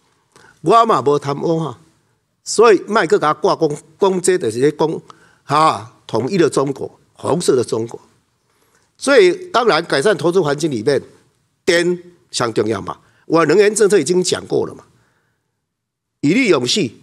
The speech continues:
以核减煤，然后节能优先，那永续转型啊，水再生水能够多提供回来，多提供嘛，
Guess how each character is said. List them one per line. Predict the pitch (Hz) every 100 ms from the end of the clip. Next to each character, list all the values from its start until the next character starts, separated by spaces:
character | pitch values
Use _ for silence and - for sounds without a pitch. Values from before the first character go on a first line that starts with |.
| _
以 | - 131
核 | 156
减 | 196 107
煤， | 92 104 - _ _ _ _ _
然 | 131
后 | 214 220 - - _ -
节 | 139
能 | 170 170
优 | 175
先， | 165 180 175 170 _ _ _ _ _ _ _ _
那 | 139 131 - _ _ _ _ _ _ -
永 | 120
续 | -
转 | 165 104
型 | 90 76 - _ _ _ _ _ -
啊， | 214
水 | - 311 175 107 - _ _ _ _ _ _
再 | - 214
生 | 165 185
水 | 175 113 123
能 |
够 | 175 160 - _ -
多 | 226 226
提 | - 160
供 | 160 160
回 | - 120
来， | 123 - _ _
多 | 156 151
提 | 120
供 | - 127
嘛， | -